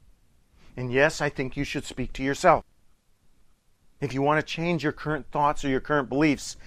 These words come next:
it's a good idea to speak to yourself. That's how they got in there.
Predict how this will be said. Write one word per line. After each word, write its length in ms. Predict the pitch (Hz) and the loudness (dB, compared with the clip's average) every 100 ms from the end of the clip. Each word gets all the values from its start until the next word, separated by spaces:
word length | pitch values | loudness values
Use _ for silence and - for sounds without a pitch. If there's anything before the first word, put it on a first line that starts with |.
| - | -4
it's 180 | 151 - | -2 -2
a 60 | |
good 200 | 110 139 | -2 4
idea 320 | 139 135 139 139 | 6 6 4 0
to 100 | 117 | 0
speak 360 | - 175 160 | -6 -4 -4
to 60 | 147 | 0
yourself. 480 | 139 - 139 127 - - - _ _ - _ _ _ - _ _ _ - | 0 2 4 4 0 -20 -20 _ _ -20 _ _ _ -20 _ _ _ -12
That's 180 | - 143 | -6 -2
how 160 | 151 147 | 4 6
they 140 | 143 | 6
got 180 | 127 143 | 6 6
in 180 | 165 147 | 4 2
there. 240 | 117 95 | -2 -4